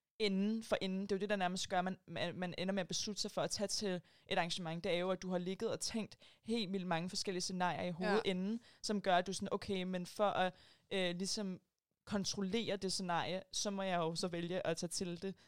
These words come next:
Speaker 1: Fordi så undgår jeg i hvert fald at gå glip af noget. Så jeg føler, at, at jeg kan ikke huske, hvornår jeg første gang hørte begrebet, men jeg tror, det har været i sådan en,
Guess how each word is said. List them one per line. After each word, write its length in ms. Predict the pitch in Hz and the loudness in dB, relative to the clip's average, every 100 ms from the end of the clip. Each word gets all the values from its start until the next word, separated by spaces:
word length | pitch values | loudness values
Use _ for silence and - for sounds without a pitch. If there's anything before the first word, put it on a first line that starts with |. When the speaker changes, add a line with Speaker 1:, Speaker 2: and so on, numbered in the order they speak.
| _ _ | _ _
Speaker 1:
Fordi 200 | - 175 | -4 0
så 200 | 170 185 - | 2 2 2
undgår 380 | 185 185 196 160 | -4 -2 0 0
jeg 100 | 139 | 2
i 20 | |
hvert 200 | 151 - | 0 -2
fald 80 | 165 | -4
at 40 | 160 | -8
gå 60 | |
glip 220 | 156 165 | -8 -8
af 60 | 165 | -6
noget. 220 | 151 156 - - - | -6 -6 -10 -14 -4
Så 100 | 196 | -2
jeg 60 | |
føler, 220 | 233 214 | 0 2
at, 240 | 185 185 - | 4 2 0
at 160 | 180 175 | -2 0
jeg 100 | 180 | -2
kan 120 | 202 | -4
ikke 120 | 208 | -8
huske, 300 | - 220 - | -6 -4 -2
hvornår 300 | 185 180 170 | -2 -2 0
jeg 120 | 147 | -2
første 240 | - 180 - | 0 -4 -2
gang 160 | 160 156 | -6 -2
hørte 140 | 196 | -4
begrebet, 240 | 185 156 156 | -2 -6 -6
men 60 | |
jeg 100 | 156 | -8
tror, 180 | - 214 | -4 -2
det 120 | 180 | -2
har 80 | 180 | -4
været 180 | 151 147 | -4 -4
i 40 | |
sådan 240 | 151 165 | -4 -4
en, 80 | 156 | -6